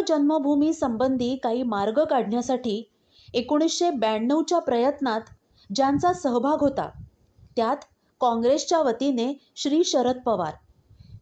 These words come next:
श्री नरसिंह राव, बीजेपीच्या वतीने भैरवसिंग शेखावत आणि संघाच्या वतीने रज्जू भैया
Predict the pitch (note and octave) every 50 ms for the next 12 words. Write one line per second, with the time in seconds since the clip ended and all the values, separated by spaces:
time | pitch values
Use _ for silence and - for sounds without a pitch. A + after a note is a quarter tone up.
0 | _ - - - D#4 E4 F4 F4+ E4+ C#4+ B3+ B3+ B3 B3+ - D#4 D#4 D4+ D#4 C#4+
1 | B3 G3 E3 E3+ - _ _ - - - - _ - - - - - G3 A#3+ B3
2 | A3 B3 C#4 C#4 B3 C4+ C4 - C#4+ C4+ B3+ A#3 A3+ A#3 C4 C#4+ B3+ A#3+ B3 C#4+
3 | C#4+ A#3+ A#3 G#3+ G#3 G#3+ A#3 C4 C#4+ C#4 - D4+ D4 D4 C4+ - A3+ G#3 G#3 -
4 | C4 C#4 C4+ A#3+ E3+ - - - _ _ _ _ _ _ _ _ _ _ - -
5 | A#3 C4+ D#4+ F4+ - - C#4 A#3 A3 A3 B3+ D4+ E4 E4 G4+ F#4+ E4+ C#4+ A3+ -
6 | C#4+ D4+ C#4 A3+ A3+ - G3+ - _ - - - - A3+ A3+ A3+ G#3 F#3 D4 E4
7 | C#4+ D4+ D#4+ D#4 C#4+ B3 G#3 A#3